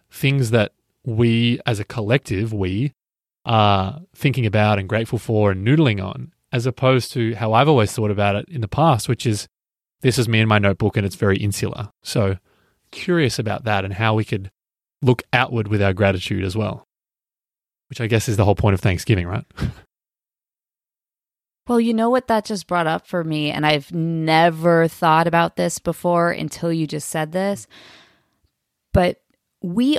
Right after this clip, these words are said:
Speaker 2: all have blind spots in every facet of our lives.
Speaker 1: Oh, yes.
Speaker 2: Gratitude would be included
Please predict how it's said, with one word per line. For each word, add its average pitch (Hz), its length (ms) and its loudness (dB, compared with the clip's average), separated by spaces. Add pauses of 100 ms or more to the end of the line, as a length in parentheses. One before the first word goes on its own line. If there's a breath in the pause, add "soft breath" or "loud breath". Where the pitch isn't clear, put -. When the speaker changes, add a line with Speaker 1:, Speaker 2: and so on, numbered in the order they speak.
Speaker 2:
all 202 500 4
have 160 680 0
blind 151 400 2
spots - 680 -4 (120)
in 180 300 0
every 180 400 2
facet 151 440 0
of 131 140 0
our 131 120 0
lives. 127 420 0
Speaker 1:
Oh, - 20 -8
yes. - 100 -16
Speaker 2:
Gratitude 196 640 2
would 165 120 0
be 175 220 -2
included 151 840 0